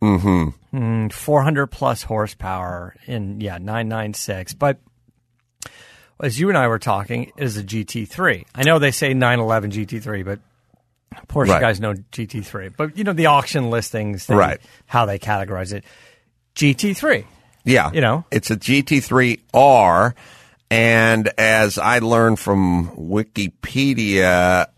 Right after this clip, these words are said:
Speaker 1: it looks like they made sixty-two of those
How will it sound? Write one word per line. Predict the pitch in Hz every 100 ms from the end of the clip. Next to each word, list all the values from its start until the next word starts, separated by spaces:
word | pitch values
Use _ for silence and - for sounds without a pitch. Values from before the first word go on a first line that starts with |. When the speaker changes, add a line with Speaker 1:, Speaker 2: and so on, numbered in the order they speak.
| -
Speaker 1:
it | 98 -
looks | 95 131 - -
like | 139 135 -
they | 110
made | 104 101 98 87
sixty-two | - - 160 160 - 143 113 - - 156 143
of | 117
those | 98 82 73 73 76